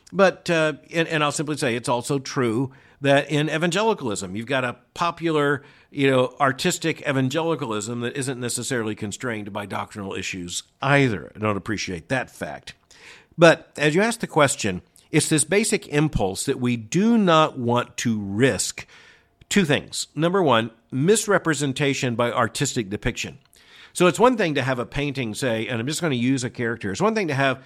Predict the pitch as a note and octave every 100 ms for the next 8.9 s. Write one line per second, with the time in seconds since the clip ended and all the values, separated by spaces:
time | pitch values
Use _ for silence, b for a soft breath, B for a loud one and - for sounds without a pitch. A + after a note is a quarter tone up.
0 | B B2+ - D#3 E3 D#3+ A#2+ G#2+ B2 C3
1 | A2+ A2+ B2 - D2 - A2+ A2 A2+ G#2
2 | A2 G#2 G#2 F2+ b b b b - A#2
3 | G#2+ A#2 F#3+ A#2+ B2 G2+ F#2 F2+ G#2 G2+
4 | G2 G2 G2 C3+ A2+ G2 F#2+ - C3 A2
5 | F#2+ - B B B B D3 C3+ A#2 G#2+
6 | - D#3+ D3 A2 b b F3 E3+ F#3+ A#3
7 | F#3 D#3 D3+ D3 C#3 B2 C3+ B2 F#2+ G2
8 | - _ B2+ C#3 C3+ G#2+ G#2 F2+ A2+